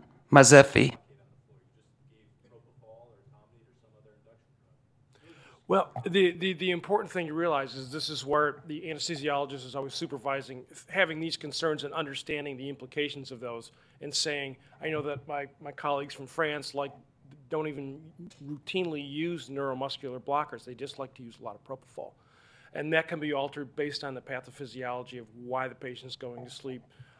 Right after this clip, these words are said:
Speaker 2: how long, you know, how old is that <clears throat> injury, and things like that. So you will do that.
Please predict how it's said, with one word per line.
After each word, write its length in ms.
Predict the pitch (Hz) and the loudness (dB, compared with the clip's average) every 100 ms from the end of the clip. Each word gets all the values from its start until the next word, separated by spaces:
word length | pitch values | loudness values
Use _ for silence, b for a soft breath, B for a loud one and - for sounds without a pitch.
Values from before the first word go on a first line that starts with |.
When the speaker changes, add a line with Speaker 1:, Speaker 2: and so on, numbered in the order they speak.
| - | -4
Speaker 2:
how 180 | 160 | 0
long, 280 | 151 139 143 | 0 0 -4
you 60 | 139 | -8
know, 60 | |
how 180 | - 156 | -4 0
old 240 | 143 147 143 | 2 0 -2
is 100 | 135 | -4
that 280 | 135 - - _ - | -4 -4 -14 _ -8
<clears throat> 280 | 226 - - | -6 -6 -6
injury, 560 | 151 135 139 135 135 - | -6 -6 -6 -6 -8 -12
and 120 | 131 | -12
things 240 | 147 139 | -10 -8
like 200 | 135 127 | -8 -8
that. 280 | 156 143 - | -4 -4 -4
So 300 | - 156 - - - - | 0 0 0 -8 -18 -4
you 140 | 202 | 0
will 200 | 185 214 | 4 4
do 260 | 143 190 170 | 4 -2 -2
that. 300 | 117 107 | -4 -6